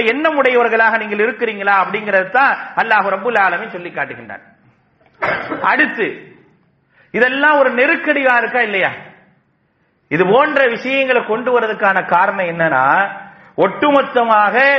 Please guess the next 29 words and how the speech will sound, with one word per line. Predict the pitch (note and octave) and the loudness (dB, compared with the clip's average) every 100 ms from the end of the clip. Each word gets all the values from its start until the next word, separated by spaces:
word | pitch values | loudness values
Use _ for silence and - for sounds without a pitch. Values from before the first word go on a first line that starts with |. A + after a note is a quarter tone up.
| G#3 | 0
இருபது | G3 C4+ C4+ B3+ | -2 2 2 2
கோடி | A#3 A#3 A3 | 0 0 -2
முஸ்லிம்களுக்கு | G#3+ G#3 B3+ C4+ A#3+ A#3 F#3+ | -8 -10 -6 -4 -2 -2 -2
எதிராக | G3+ A3 G#3 F3+ G3 B3 C4 - - D3 | -2 2 2 2 2 4 2 -4 -10 -4
எந்தவித | F#3 C4+ D4 C#4 B3+ A#3 | -2 2 0 2 0 0
தீர்மானத்தையும் | G#3+ B3+ B3+ A#3+ A3+ A3+ A3 A#3+ C#4+ | -4 -4 0 2 2 -2 -4 -4 2
உடனே | A#3 C4 C4+ | 2 4 2
எல்லாம் | C#4 C#4 | 2 0
கொண்டு | B3+ C#4 | 2 2
வந்துட | C4 C4 | 4 2
முடியாது. | A#3+ B3+ B3 F3+ - - - _ _ _ _ _ _ _ _ - | 0 2 2 0 -6 -18 -20 _ _ _ _ _ _ _ _ -4
அது | F3 A3 | 0 2
கொண்டு | A3 C4 | 0 2
வரணும்னா | B3+ A#3+ C4 C4+ | 4 4 2 0
இன்னும் | C4+ C4+ | 2 2
ஒரு | B3+ | 2
நூறு | B3 A#3+ | 2 2
வருஷம் | B3 B3+ B3 | 2 2 2
ஆகும். | A#3 G3 - - - _ _ _ _ - | 2 -4 -12 -20 -20 _ _ _ _ -4
ரெண்டு | A3 B3+ | -2 0
லட்சம் | C4 B3+ B3+ A#3 | 0 0 -2 0
கோடி | A3+ D4 D4+ D4 | 4 4 4 0
செலவழிக்கணுமே. | C4+ C#4 C#4 C#4 B3+ A#3+ F3 A2+ - - _ _ _ _ _ _ _ _ _ _ | 0 0 0 0 -6 -4 -6 -6 -16 -20 _ _ _ _ _ _ _ _ _ _
என்னை | B2 E3 F3 | -2 0 0
அகதியாக்கணும் | E3 A#3+ B3+ A#3+ G#3+ G#3 G3+ | 2 2 2 2 0 -2 -6
அப்படின்னா | F#3 A#3 C4 | -4 -2 -2
ரெண்டு | A3+ B3+ | -2 -2
லட்சம் | B3+ - A3+ G#3 | -4 -4 -8 0
கோடியை | A3+ C#4 C4 G#3 | 2 4 2 2